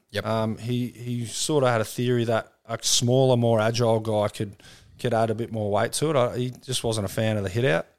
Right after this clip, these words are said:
Speaker 2: You
Speaker 1: Mm-hmm.
Speaker 2: know, like, if we had the midfield and the game plan and the attitude, I guess.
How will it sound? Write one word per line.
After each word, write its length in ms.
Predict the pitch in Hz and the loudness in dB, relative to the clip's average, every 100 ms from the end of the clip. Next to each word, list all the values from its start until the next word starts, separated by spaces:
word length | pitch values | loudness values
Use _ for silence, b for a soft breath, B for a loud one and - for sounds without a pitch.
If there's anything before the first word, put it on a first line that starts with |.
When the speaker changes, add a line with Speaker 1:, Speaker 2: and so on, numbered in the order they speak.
| - | -10
Speaker 2:
You 100 | 104 | -2
Speaker 1:
Mm-hmm. 280 | 120 147 131 | 0 0 0
Speaker 2:
know, 80 | |
like, 140 | 113 117 | -2 -2
if 120 | 110 | -2
we 100 | 139 | 0
had 120 | 123 | 0
the 80 | 107 | 0
midfield 480 | 117 113 117 117 110 | -2 0 0 0 0
and 100 | 104 | -2
the 60 | |
game 320 | 101 113 113 110 | -4 -2 -2 -2
plan 340 | 117 110 107 | -2 -2 -2
and 120 | 104 | -2
the 160 | 101 98 B B B | -4 -6 B B B
attitude, 420 | 113 139 - 107 | -2 -2 0 0
I 80 | 98 | -2
guess. 360 | 98 123 - | -2 -2 -4